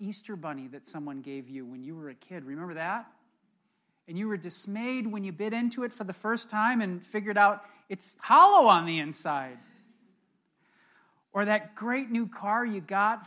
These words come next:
for a really good deal that ended up spending more time in the shop than it did on the road. Or the boyfriend you had in college whose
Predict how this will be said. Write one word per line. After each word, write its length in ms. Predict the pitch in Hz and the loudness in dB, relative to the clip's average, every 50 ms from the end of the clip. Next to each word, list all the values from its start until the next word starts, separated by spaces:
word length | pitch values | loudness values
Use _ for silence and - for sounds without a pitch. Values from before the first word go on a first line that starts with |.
| - - | -20 -12
for 180 | 185 180 170 | -8 -6 -6
a 80 | 160 156 | -4 -4
really 680 | 156 170 208 226 247 269 277 277 277 277 277 269 254 208 | -6 -8 -10 -8 -4 -2 -2 -2 -2 -2 -4 -4 -4 -4
good 340 | 185 220 233 233 208 185 | -4 -4 -4 -4 -4 -6
deal 380 | 165 214 214 214 226 233 220 202 | -8 -8 -6 -4 -4 -4 -4 -6
that 260 | 160 147 156 151 156 _ _ _ _ _ _ _ - | -8 -10 -12 -14 -14 _ _ _ _ _ _ _ -12
ended 200 | 175 175 180 185 | -10 -8 -6 -8
up 140 | 185 185 180 | -8 -10 -10
spending 380 | - - - 175 170 170 165 | -16 -10 -8 -8 -6 -6 -6
more 160 | 165 170 170 | -6 -8 -10
time 320 | 165 - 170 165 165 165 160 | -10 -8 -8 -8 -6 -8 -8
in 80 | 151 | -10
the 40 | 143 135 | -12 -14
shop 420 | - - 165 156 156 156 - - | -14 -12 -8 -8 -8 -10 -10 -14
than 160 | 147 135 135 | -14 -12 -12
it 80 | 139 139 | -12 -10
did 160 | 143 143 143 | -10 -10 -8
on 120 | 143 139 | -8 -8
the 80 | 135 131 | -8 -10
road. 440 | 127 135 135 131 135 135 139 135 135 _ _ _ _ _ _ _ _ _ _ _ _ _ _ _ _ _ _ _ _ _ _ _ - | -10 -10 -10 -10 -10 -12 -12 -16 -18 _ _ _ _ _ _ _ _ _ _ _ _ _ _ _ _ _ _ _ _ _ _ _ -18
Or 80 | 139 | -16
the 80 | 123 120 | -16 -14
boyfriend 560 | 113 147 160 170 160 - - 180 170 165 160 | -8 -6 -4 -4 -4 -4 -4 -4 -4 -4 -6
you 40 | 160 | -8
had 260 | 135 151 165 165 160 | -4 0 0 0 0
in 120 | 160 156 156 | 0 -6 -8
college 720 | - - 156 151 156 156 156 156 156 151 147 - - - | -4 0 0 2 2 0 0 -4 -4 -6 -8 -10 -16 -14
whose 340 | - 143 131 131 123 - | -14 -14 -14 -14 -16 -18